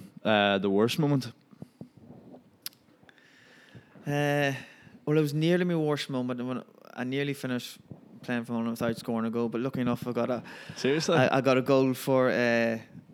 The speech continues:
Speaker 2: for them in thousand eighteen and was off me weaker foot, so I was lucky. <laughs> That could have,
Speaker 1: Jesus.
Speaker 2: that could have been the worst moment of, of,
Speaker 1: Aye.
Speaker 2: of my career.
Speaker 1: That would have been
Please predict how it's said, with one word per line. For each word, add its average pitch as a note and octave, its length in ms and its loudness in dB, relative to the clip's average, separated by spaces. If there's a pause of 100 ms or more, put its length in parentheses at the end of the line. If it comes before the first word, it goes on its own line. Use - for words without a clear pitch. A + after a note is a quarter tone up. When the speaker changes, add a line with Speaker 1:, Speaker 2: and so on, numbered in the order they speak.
(220)
Speaker 2:
for C3 220 -4
them B2 180 -2
in A#2 140 -2
thousand B2 480 0
eighteen B2 400 0
and A#2+ 180 0
was A#2+ 140 0
off A#2 260 0
me A#2 120 0
weaker A#2+ 280 0
foot, A#2 260 -4
so A#2+ 300 0
I A#2+ 100 -6
was B2 200 -6
lucky. C#3 160 -2 (320)
<laughs> - 420 -6
That E3 120 6
could G#2+ 60 4
have, G3+ 80 4 (100)
Speaker 1:
Jesus. D3+ 100 2
Speaker 2:
that D#3 180 4
could D#3 160 2
have C#3 80 0
been C3+ 160 2
the C3 100 2
worst C3 260 2
moment B2+ 360 -2
of, A#2 280 -2
of, A#2 220 -4
Speaker 1:
Aye. A#2+ 160 2
Speaker 2:
of B2 160 -4
my B2 160 -2
career. A#2 400 -2 (800)
Speaker 1:
That A2 140 -2
would A2 120 4
have F#2 100 0
been G2 260 2